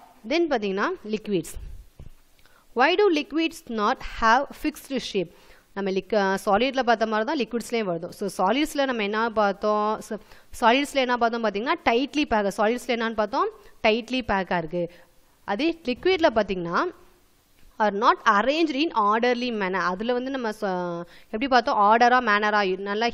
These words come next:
ஈவனா இருக்குன்னு பார்த்தோம். ஆனா இதுல எப்படி இருக்குன்னு பாத்தீங்கன்னா, are not arranged in orderly manner. இது வந்து என்ன பண்ண முடியாது?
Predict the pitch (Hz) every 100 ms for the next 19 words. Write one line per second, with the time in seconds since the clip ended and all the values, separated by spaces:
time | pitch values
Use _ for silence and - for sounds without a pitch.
0 | 247 247 240 226 226 196 202 196 180 175
1 | 269 339 262 330 320 - 311 247 262 240
2 | 196 175 175 294 - - - 196 180 180
3 | 214 330 - 180 180 240 294 330 311 294
4 | 220 285 226 202 202 196 202 196 180 175
5 | 175 175 180 277 285 294 320 330 320 285
6 | 254 196